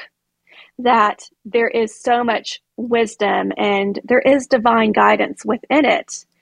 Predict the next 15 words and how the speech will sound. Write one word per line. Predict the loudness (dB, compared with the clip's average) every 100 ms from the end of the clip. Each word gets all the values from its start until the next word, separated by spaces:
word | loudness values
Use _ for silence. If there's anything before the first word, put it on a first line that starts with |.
| -20 -20 _
but | -4 2 4
it's | 4 2
also | 2 2 2 0 0 -2 -4 -8
presented | -6 -4 -2 -2 0 -2 -4 -14 _ _ _ _ -6
by | 0 0 0 -2 -8 _ _
people | -8 -4 -2
at | -2
that | -2 -6
time | -4 -2 0 -2 -4
who | -2 0 -2 -2
wrote | 0 0 -2
their | -2 -2
accounts. | -4 -8 -8 -12 -18 -20 -20 _ -20 -8
And | -4 0
then | 2 2 2 0